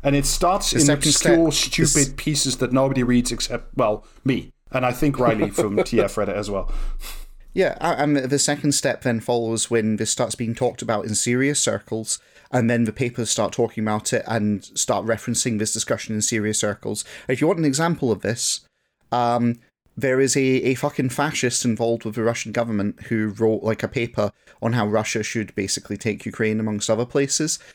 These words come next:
Speaker 2: And, um, bi-, that was basically boiling for years and years and years, and we're now seeing the fruition of it today.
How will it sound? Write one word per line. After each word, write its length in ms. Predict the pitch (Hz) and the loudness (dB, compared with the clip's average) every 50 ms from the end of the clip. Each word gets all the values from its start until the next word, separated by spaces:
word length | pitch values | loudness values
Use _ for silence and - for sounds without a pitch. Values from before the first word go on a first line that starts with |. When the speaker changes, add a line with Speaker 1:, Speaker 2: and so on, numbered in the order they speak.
| _ _ _ _ - | _ _ _ _ -4
Speaker 2:
And, 380 | 110 113 117 117 117 113 107 | -2 0 2 2 2 2 2
um, 220 | 123 120 120 117 110 | 2 2 2 2 2
bi-, 240 | - 131 127 139 - | 2 2 2 0 0
that 320 | 101 131 127 131 - - | -2 -2 -2 -2 -4 -4
was 300 | 151 127 120 117 104 - - - - _ _ - | -2 0 2 2 0 0 -6 -10 -18 _ _ -2
basically 320 | - 131 117 - - 120 113 | -2 -2 0 0 -2 -2 0
boiling 440 | - 120 117 117 110 113 110 110 | 2 2 2 2 2 2 0 0
for 180 | 104 - - 117 | 0 0 0 0
years 380 | 107 101 104 117 110 110 - - | 0 0 0 2 2 2 2 2
and 80 | 110 | 2
years 200 | 107 107 107 107 | 2 2 0 0
and 100 | 107 110 | 0 0
years, 180 | 110 107 104 104 | 2 0 0 -2
and 80 | 107 | -2
we're 80 | 104 107 | -2 -2
now 80 | 110 110 | -2 -2
seeing 240 | 110 - - 107 | -2 -2 -2 -2
the 80 | 107 101 | -2 -4
fruition 320 | - - 107 - - 113 | -2 -4 -4 -4 -4 -6
of 80 | 107 101 | -4 -4
it 80 | 104 - | -4 -6
today. 340 | - 101 107 107 107 104 | -4 -2 -2 -2 -2 -4